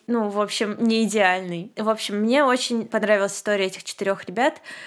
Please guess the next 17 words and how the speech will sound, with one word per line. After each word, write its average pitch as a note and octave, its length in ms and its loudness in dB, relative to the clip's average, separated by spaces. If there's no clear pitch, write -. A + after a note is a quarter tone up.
но A#3 220 2
в A3+ 80 -6
какой-то B3+ 380 2
момент A#3 560 2
автор A3 320 0
просто A3 420 0
решила, G#3+ 460 0
что F#3 580 0
щас G#3+ 220 0
будет G3+ 240 0
спойлер, F3 400 0
возможно, E3 440 -4
для E3 140 -6
кого-то, - 520 -8
поэтому F3+ 380 -6
заткните F#3 680 -10
ушки. G3 580 -4